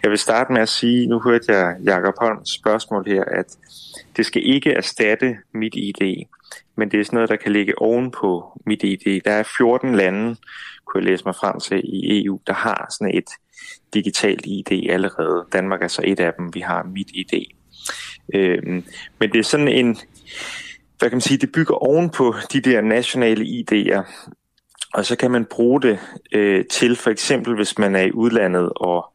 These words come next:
skal leje en bil eller købe et eller andet, logge ind på et eller andet system i, i, i, i et af de andre E U-lande. Øh, så i dag vil du nogle gange, så skal du enten indtaste en masse oplysninger, øh,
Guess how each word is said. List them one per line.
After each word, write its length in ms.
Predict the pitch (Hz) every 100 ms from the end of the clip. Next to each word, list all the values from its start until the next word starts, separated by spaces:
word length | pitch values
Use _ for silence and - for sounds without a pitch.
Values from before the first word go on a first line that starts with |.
| _ _ _ _ -
skal 200 | - 95
leje 200 | 92 101
en 120 | 101 131
bil 280 | 131 -
eller 160 | 98 95 -
købe 380 | - 110 110 101
et 140 | 95
eller 140 | 92
andet, 300 | 87 98 101
logge 240 | 95 92 107
ind 120 | -
på 100 | 101
et 40 |
eller 100 | 92
andet 160 | 92 95
system 400 | 90 - 104 - -
i, 120 | 85 _ _ _ - - - - - - -
i, 140 | 101
i, 320 | 90 - 95 110 -
i 220 | - 98 - 101 -
et 180 | 107 101
af 60 |
de 140 | 92 85
andre 260 | 95 101
E 200 | 101 98
U-lande. 540 | 101 95 87 85 87 87 - -
Øh, 320 | 95 90 90
så 160 | - 117
i 100 | 104
dag 260 | - 127 -
vil 200 | 117 107
du 80 |
nogle 200 | 104 110
gange, 380 | 107 92 98 107
så 100 | 117
skal 160 | 110 117
du 40 |
enten 280 | 120 127 107 -
indtaste 580 | 113 107 - 92 - 92
en 540 | 80 _ _ _ -
masse 240 | 87 - -
oplysninger, 640 | 139 156 123 120 107 104 - - - - - - _ -
øh, 420 | 95 90 87